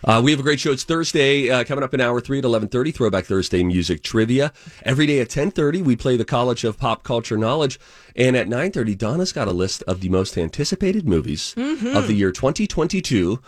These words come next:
Speaker 1: of which we are now in. When we return, some things that make you go, "Huh, can you figure this out?" The C I A had to approve every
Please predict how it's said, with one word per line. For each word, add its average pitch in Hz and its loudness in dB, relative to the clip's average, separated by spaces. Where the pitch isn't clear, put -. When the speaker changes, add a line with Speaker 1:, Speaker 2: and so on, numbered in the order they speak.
Speaker 1:
of 123 0
which 156 0
we 143 2
are 127 4
now 113 4
in. 139 2
When 139 2
we 156 2
return, 156 0
some 131 0
things 196 2
that 156 -2
make 156 0
you 147 -4
go, 123 0
"Huh, 117 -2
can 98 -4
you 92 -6
figure 143 -2
this 160 -2
out?" 78 -2
The - -8
C 196 0
I 175 0
A 90 0
had 123 2
to 165 0
approve 135 2
every 170 0